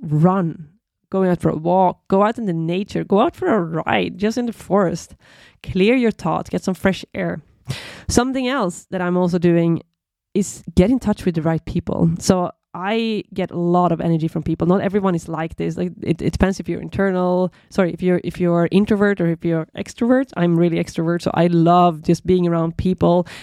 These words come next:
It gives me a lot of energy. So what I will do is sort of call a friend, text a friend, get in touch with my coach, like, things like that, that, that can really, you know, people that don't take any bullshit from you. When you come off with this victim mentality, "Oh, this happened and this happened and I feel so bad,"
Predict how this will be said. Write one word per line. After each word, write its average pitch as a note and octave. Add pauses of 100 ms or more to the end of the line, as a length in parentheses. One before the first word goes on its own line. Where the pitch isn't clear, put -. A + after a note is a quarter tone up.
It -
gives G3
me F#3
a B2
lot E2+
of -
energy. E3 (800)
So F#3+
what F#3
I G3+
will A#3
do F#3
is F3
sort E3
of E3+
call F#3+
a F3+
friend, F3+
text -
a F3+
friend, F3+ (320)
get F#3
in G#3
touch A3+
with -
my D#3+
coach, -
like, D3+ (460)
things C4
like D#3+
that, F3
that, F3+
that F#3+
can F#3
really, G#3+
you G#3
know, F#3+
people B3
that C#4
don't A3+
take A3+
any G#3+ (180)
bullshit F#3+
from -
you. - (340)
When F#3
you A3+
come A#3
off G#3
with F#3+
this E3+
victim F3
mentality, F3+
"Oh, G#3
this G3
happened G3
and F3
this G#3
happened G3+
and F3
I F3
feel G#3
so G3
bad," F3+